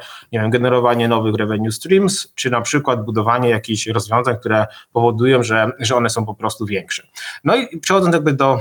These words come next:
e, do, do praktyki. To, co było celem jakby Synerize, wynikającym wprost z lenistwa i braku środków na początkowym etapie budowania firmy,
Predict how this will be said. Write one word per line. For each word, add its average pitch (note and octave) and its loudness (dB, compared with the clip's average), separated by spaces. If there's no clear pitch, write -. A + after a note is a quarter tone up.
e, B2 2
do, A#2 2
do A#2+ -2
praktyki. - -4
To, D#3+ -2
co A#3+ 0
było F#3+ 4
celem D#3 2
jakby A2 0
Synerize, G#2 -4
wynikającym C3+ 0
wprost - -2
z A2 -6
lenistwa B2+ 0
i A2+ -6
braku G#2+ -2
środków C3+ -2
na G2+ -6
początkowym A2+ -2
etapie A2 -4
budowania G2+ 0
firmy, A2 -2